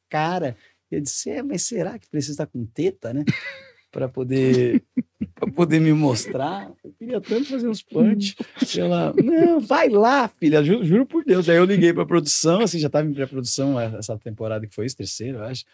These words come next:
E falei, "Gente, ó, voltei atrás aqui, vou dançar, coloca, e eu aviso o Rafael." Daí daqui a pouco começaram a ligar dizendo, "Ó, o Rafael vai botar umas roupas." Eu falei, "Não tinha nada de roupa."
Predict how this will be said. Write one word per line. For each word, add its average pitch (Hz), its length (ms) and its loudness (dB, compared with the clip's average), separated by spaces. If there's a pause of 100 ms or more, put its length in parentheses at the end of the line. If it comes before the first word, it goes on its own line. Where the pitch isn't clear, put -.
(460)
E 135 40 -4
falei, 151 280 2
"Gente, 202 280 4
ó, 180 140 4
voltei 165 320 0
atrás 160 420 2
aqui, 156 280 -4
vou 156 200 -2
dançar, 170 640 0 (360)
coloca, 165 340 -2
e 170 40 4
eu 170 60 4
aviso 160 380 2
o 185 40 4
Rafael." 175 480 4
Daí 156 120 2
daqui 175 160 0
a 180 60 -2
pouco 175 200 -4
começaram 185 360 0
a - 20 0
ligar 185 160 4
dizendo, 165 220 0
"Ó, 233 140 4
o - 20 4
Rafael 196 400 2
vai 220 100 2
botar 220 260 2
umas 247 220 0
roupas." 202 360 4
Eu - 20 -6
falei, 131 180 0
"Não 117 80 -4
tinha 120 160 -4
nada 120 180 -2
de 220 120 -4
roupa." 240 360 0